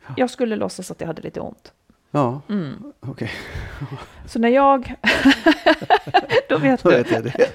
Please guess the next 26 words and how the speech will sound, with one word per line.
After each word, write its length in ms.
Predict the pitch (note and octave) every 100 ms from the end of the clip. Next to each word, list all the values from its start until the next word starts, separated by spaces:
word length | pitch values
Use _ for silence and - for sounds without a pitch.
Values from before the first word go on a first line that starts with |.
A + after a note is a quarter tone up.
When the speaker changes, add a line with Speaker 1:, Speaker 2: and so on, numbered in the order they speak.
| -
Speaker 2:
Ja, 300 | F3 F3 -
Speaker 1:
Ja. 260 | A2+ G#2+ A2+ - -
Speaker 2:
tack. 140 | - - - - - -
Speaker 1:
Ja, 200 | B2 B2+
men 140 | D3+ D3
lycka 220 | C#3+ C#3+
till. 320 | D3+ G#2 G#2
Speaker 2:
Ja, 160 | G#3 A#3
verkligen. 560 | C4+ D#4 - - - - _ _ - - - - _ _
Eh, 220 | F3 E3+
jag 320 | F3 A3+ D#4 D#4+
tänkte 440 | G3+ F#3 - E3
nu 280 | C#3+ B2 A#2 _ _ -
att 380 | F3+ F3 _ -
vi, 360 | D#3 E3 D3+ - _ _ _ _ _ _ _ _ _ _ _ _ _
på 100 | F#3+
grund 220 | F3 E3+
av 80 | D#3+
väldigt 260 | E3+ D#3+
många 180 | E3+ E3
frågor 300 | E3 F3+ G#3
som 120 | A#3
kommer 280 | A3+ A#3 A3
kring 240 | A3+ A3+ G#3+
det 60 |
här, 280 | G#3 G#3+ C#4